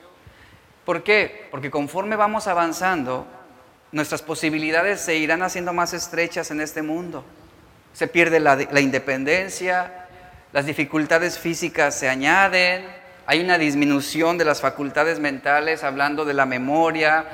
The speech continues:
de la capacidad de pensar, de argumentar, de reflexionar. Ah, ¿alguna vez usted se ha sentado con una persona adulta o su abuelito, ¿verdad? O si su padre ya es muy mayor y, y le cuenta la misma historia siempre como si fuera la primera vez que se lo dice, ¿verdad?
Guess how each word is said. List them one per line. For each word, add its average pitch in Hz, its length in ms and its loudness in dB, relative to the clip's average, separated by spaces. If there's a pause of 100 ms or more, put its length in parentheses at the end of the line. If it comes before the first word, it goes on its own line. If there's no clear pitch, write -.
(220)
de 151 80 -2
la 143 120 0
capacidad 139 600 -2
de 139 80 -2
pensar, 151 580 -2
de 151 80 0
argumentar, 131 840 2
de 135 100 -2
reflexionar. 139 1200 2 (1200)
Ah, 127 260 0
¿alguna 151 340 0
vez 170 180 2
usted 170 260 -2
se 165 80 -4
ha 165 60 -2
sentado 160 440 -2
con 120 520 -4
una 143 180 -6
persona 151 320 -6
adulta 143 480 -4
o 120 160 -8
su 127 120 -10
abuelito, 135 600 0
¿verdad? 139 500 2 (360)
O 117 220 -10
si 123 100 -12
su 120 160 -12
padre 143 280 2
ya 151 100 4
es 147 80 0
muy 151 160 2
mayor 147 520 2 (360)
y, 135 260 -6
y 151 80 -4
le 135 160 -2
cuenta 165 340 2
la 170 120 2
misma 165 260 -2
historia 170 380 0
siempre 165 400 -6
como 143 240 -8
si 139 160 -12
fuera 156 180 -2
la 160 160 0
primera 151 320 -2
vez 151 160 -4
que 160 100 -14
se 151 120 -8
lo 139 160 -4
dice, 151 320 -4
¿verdad? 139 420 -6